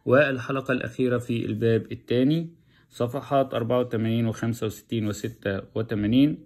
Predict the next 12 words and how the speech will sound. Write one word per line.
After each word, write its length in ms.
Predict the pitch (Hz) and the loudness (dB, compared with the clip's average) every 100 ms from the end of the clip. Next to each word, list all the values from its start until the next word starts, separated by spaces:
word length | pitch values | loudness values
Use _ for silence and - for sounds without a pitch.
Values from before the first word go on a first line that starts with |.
| - - _ _ _ _ _ _ - | -20 -20 _ _ _ _ _ _ -2
الصفحات 520 | 127 123 139 131 147 | -2 0 -4 -2 -2
بتاعتنا 800 | 131 120 123 131 139 131 127 - - - | -2 0 2 2 4 4 2 -2 -16 0
أول 240 | 131 123 113 | 4 4 2
سؤال 300 | 107 117 120 | 0 0 0
فيها 260 | 127 123 | 0 0
بيبدأ 400 | 107 123 113 113 | 2 0 2 0
برقم 640 | - 110 117 117 110 110 - | 0 0 0 0 -2 -2 -4
ميتين، 500 | 110 98 143 175 165 - _ _ _ - | -6 0 0 0 -4 -16 _ _ _ -2
بيقول 160 | 135 | 2
لي: 80 | 147 | 2
"تم 260 | - 139 139 | 4 4 2
استخدام 720 | 127 113 110 127 131 127 - | 0 -4 2 6 6 4 -2